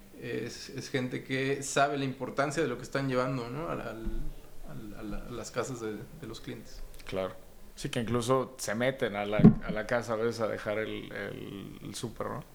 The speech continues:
Speaker 1: Exacto.
Speaker 2: Buenísimo. Oye, ¿y, y qué, y qué buscan en ellos? O, eh,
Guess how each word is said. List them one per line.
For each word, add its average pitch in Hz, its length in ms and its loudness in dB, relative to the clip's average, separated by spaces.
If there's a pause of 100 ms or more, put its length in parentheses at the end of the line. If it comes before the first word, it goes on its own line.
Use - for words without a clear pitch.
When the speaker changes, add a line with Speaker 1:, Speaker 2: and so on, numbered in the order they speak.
(340)
Speaker 1:
Exacto. - 360 -6 (320)
Speaker 2:
Buenísimo. 110 640 4 (520)
Oye, 131 420 4
¿y, 131 680 4 (840)
y 151 140 -2
qué, 180 180 -2
y 156 60 0
qué 180 140 6
buscan 165 460 2
en 131 140 2
ellos? 127 420 2
O, 120 360 2
eh, 117 540 2